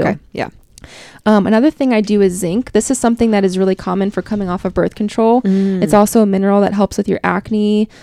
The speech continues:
Speaker 2: um, the hairiness that you might be experiencing, and then also helps with your mood as well.
Speaker 1: Mm.
Speaker 2: Uh, zinc, you don't need too much of it, so I'd really just, you know, consult with your doctor, check your lab work, see
Speaker 1: Yeah.
Speaker 2: where you're at. Um, you can also, um,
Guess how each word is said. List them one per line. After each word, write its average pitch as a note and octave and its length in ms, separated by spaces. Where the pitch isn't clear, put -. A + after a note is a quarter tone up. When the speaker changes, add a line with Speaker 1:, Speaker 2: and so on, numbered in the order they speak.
Speaker 2:
um, F#3 180
the F#3+ 60
hairiness G3+ 560
that - 80
you G3 80
might G3 160
be G#3+ 80
experiencing, F#3+ 1120
and F#3+ 160
then F3+ 220
also F#3+ 460
helps F#3+ 300
with G3+ 120
your F3+ 100
mood F3 260
as G3+ 160
well. - 300
Speaker 1:
Mm. D#3+ 420
Speaker 2:
Uh, F#3 180
zinc, C#4 280
you D4 80
don't B3+ 140
need A3+ 260
too C#4 140
much D4 220
of D#4 120
it, E4 220
so F3+ 440
I'd G3+ 160
really G3+ 220
just, - 380
you G3 120
know, F3+ 100
consult F#3+ 340
with G#3 100
your - 100
doctor, G3+ 340
check - 240
your F3 80
lab F#3 240
work, F#3 180
see G3 140
Speaker 1:
Yeah. F3 140
Speaker 2:
where F3+ 100
you're F3+ 160
at. F3+ 400
Um, F#3+ 240
you G#3 80
can B3 140
also, G3+ 580
um, - 420